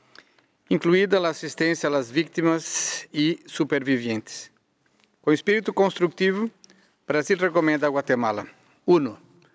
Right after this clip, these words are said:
alinear los dispositivos de la Ley de Organizaciones No Gubernamentales y del Código Civil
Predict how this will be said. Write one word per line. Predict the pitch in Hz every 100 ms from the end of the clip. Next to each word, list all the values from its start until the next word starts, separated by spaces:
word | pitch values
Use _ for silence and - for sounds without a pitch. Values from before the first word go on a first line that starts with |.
| _ _ _ _ _ -
alinear | 156 165 175 190
los | 180
dispositivos | 156 - 175 160 160 180 180
de | 160
la | 143
Ley | 139 170 185
de | 143 147
Organizaciones | 175 170 170 151 139 135 - 135 123 - - -
No | 156
Gubernamentales | 185 170 156 135 123 113 123 127 156 - - _ _ _ _ _ _ _ -
y | 156
del | 143 135
Código | 151 165 160
Civil | 147 143 113 131 156